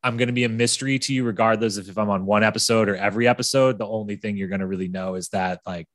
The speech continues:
I'm kinda good looking and I just kinda sit around being good looking."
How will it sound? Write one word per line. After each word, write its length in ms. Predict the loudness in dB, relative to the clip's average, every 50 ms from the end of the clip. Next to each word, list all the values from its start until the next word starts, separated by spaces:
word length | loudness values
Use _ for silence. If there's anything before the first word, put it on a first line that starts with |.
| _ _ -16
I'm 140 | -16 -14 -10
kinda 240 | -6 -6 -4 -4 -4
good 220 | -6 -6 -6 -6
looking 320 | -6 -6 -6 -6 -6 -6 -6
and 80 | -8
I 160 | -8 -10 -10 -12
just 300 | -14 -14 -12 -10 -10 -8
kinda 200 | -8 -8 -6 -4
sit 200 | -4 -2 -2 -4
around 280 | -6 -6 -6 -8 -8
being 200 | -8 -6 -6 -6
good 180 | -8 -10 -10 -12
looking." 220 | -12 -12 -14 -18